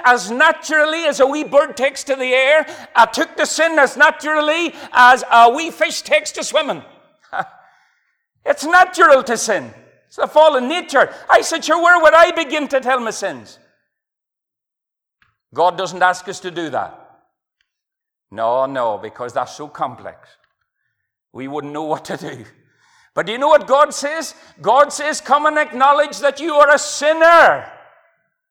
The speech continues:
Come as a sinner to God. Don't come with all your sins, you'll not know them, but just come as a sinner and say, "Lord, I have broken the law of God and I'm guilty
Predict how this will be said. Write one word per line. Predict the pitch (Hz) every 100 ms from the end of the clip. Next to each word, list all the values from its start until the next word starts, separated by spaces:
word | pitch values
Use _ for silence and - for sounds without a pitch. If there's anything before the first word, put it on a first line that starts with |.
| _ _ _ _ -
Come | 240 311
as | 320 311
a | 302 311
sinner | - 294 320 320 349 285 170 123 - -
to | 220
God. | 196 170 135 - _ _ _ _ _ _ _ _
Don't | - 330
come | 262 302
with | 277 240
all | 254
your | 254 226
sins, | 208 - 294 339
you'll | 262 277
not | 262 254
know | 320 349
them, | 262 208
but | 196 220
just | 277 320 -
come | 269 311
as | 302 269
a | 277
sinner | - 294 311 320 294 214 - - -
and | 247
say, | - 285
"Lord, | 277 285 311
I | 294 277
have | 262 220 180
broken | 311 359 349
the | 320
law | 269 277 302 330
of | 226
God | 254 269 302
and | 277 269
I'm | 247 160
guilty | 269 320 302 349